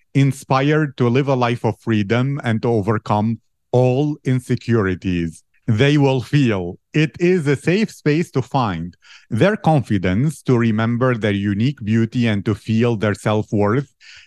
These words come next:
And they will connect with the sisterhood of rare girls who encourage their success and support their dreams.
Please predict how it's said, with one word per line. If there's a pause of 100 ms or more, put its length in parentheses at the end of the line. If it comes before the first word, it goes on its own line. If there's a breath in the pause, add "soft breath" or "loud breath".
(160)
And
they
will
connect (120)
with
the
sisterhood
of
rare
girls
who (320 loud breath)
encourage
their
success
and
support
their
dreams.